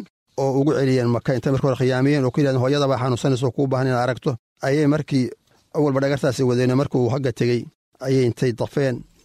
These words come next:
ay Maka ku celiyeen oo waxay ka dhigeen nin ay ku qasbeen diintooda baadilka inuu qaato. Laakiin Ilaahay markii dambe uu ka soo badbaadiyey ninkaas, islaamkiisa wuu badbaaday. Waxaa kaloo ka mid ah asaaliibta ay adeegsadeen iyo dhaqamada xunxun ay adeegsadeen, alxabas, dadka inay meel ku xidhaan. Qofkii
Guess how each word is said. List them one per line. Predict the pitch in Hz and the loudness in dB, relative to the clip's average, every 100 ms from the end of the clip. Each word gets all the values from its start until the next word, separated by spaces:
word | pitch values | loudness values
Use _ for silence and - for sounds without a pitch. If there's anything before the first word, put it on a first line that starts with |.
| _ - _ | _ -20 _
ay | 123 | 0
Maka | 123 113 139 | 0 0 -2
ku | 135 | 0
celiyeen | 113 123 123 120 113 | 0 0 0 0 -2
oo | |
waxay | 107 110 | -2 -2
ka | 135 | -2
dhigeen | 117 120 117 - _ _ | -2 -2 -2 -8 _ _
nin | - 135 | -4 -2
ay | 120 113 - | -2 -4 -8
ku | 156 | -6
qasbeen | 123 - 127 | -6 -2 0
diintooda | 113 131 131 117 | 2 0 0 0
baadilka | 120 131 131 | -2 -2 0
inuu | 139 | 0
qaato. | 120 127 160 123 _ _ - | 0 -2 -2 -4 _ _ -4
Laakiin | - 131 135 | -2 0 0
Ilaahay | 139 | 2
markii | 135 127 | 0 -2
dambe | 110 113 110 | -2 0 -2
uu | |
ka | 127 | -2
soo | 120 | -2
badbaadiyey | 110 113 113 120 | -2 -2 0 0
ninkaas, | 123 - 135 - _ _ | 0 -2 -4 -8 _ _
islaamkiisa | - 147 120 113 | -4 -2 -2 0
wuu | 117 | 0
badbaaday. | 110 104 101 - _ | 0 -2 -4 -6 _
Waxaa | 120 139 | -6 -4
kaloo | 151 170 | 0 0
ka | 165 | 2
mid | 151 139 | 2 2
ah | 131 | 0
asaaliibta | - 135 147 147 | 0 0 0 0
ay | 113 | -2
adeegsadeen | 117 - 117 127 120 104 _ | -2 -2 0 0 0 -4 _
iyo | 135 | -4
dhaqamada | 120 110 143 131 | -2 -2 -2 0
xunxun | 120 135 | 0 0
ay | 120 | 0
adeegsadeen, | 117 104 131 143 156 143 _ _ | -2 -2 0 0 -2 -6 _ _
alxabas, | 123 - 147 127 - | -6 -4 -4 -4 -4
dadka | - 143 | -2 0
inay | 120 | 2
meel | 127 | 0
ku | - | -2
xidhaan. | 127 120 110 | -2 -2 -2
Qofkii | 160 - 143 | -6 0 0